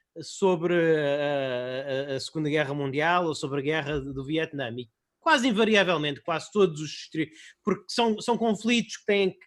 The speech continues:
há tantas perspectivas possíveis que se podem tomar, que quase inevitavelmente cada historiador dá um bocadinho do seu cunho pessoal, embora tente sempre manter-se no máximo, ah, no, no, no ma-, se tente manter no máximo fiel aos fatos,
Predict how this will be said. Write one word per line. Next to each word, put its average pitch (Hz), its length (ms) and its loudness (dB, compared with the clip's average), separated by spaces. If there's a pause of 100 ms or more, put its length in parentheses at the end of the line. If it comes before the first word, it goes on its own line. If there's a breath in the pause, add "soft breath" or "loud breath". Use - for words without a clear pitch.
(100)
há 185 120 2
tantas 220 260 4
perspectivas 208 560 -2
possíveis 196 320 -2
que 196 80 -16
se - 80 -18
podem 185 260 0
tomar, 160 420 0
que - 500 -20
quase 254 260 6
inevitavelmente 185 720 2
cada 185 220 2
historiador 175 500 0
dá 175 100 4
um 180 60 2
bocadinho 147 300 -2
do 156 100 -4
seu 170 160 -2
cunho 139 260 -6
pessoal, 143 560 2 (300 loud breath)
embora 147 320 2
tente 170 240 0
sempre 180 260 -2
manter-se 185 460 0
no 226 80 2
máximo, 185 580 0 (300)
ah, 147 460 2 (1500)
no, 151 580 -2
no, 147 200 -4
no 160 120 -2
ma-, 160 220 2 (260 loud breath)
se - 120 -14
tente 185 140 0
manter 185 240 2
no 180 80 2
máximo 185 320 2
fiel 170 280 2
aos 214 120 0
fatos, - 520 -2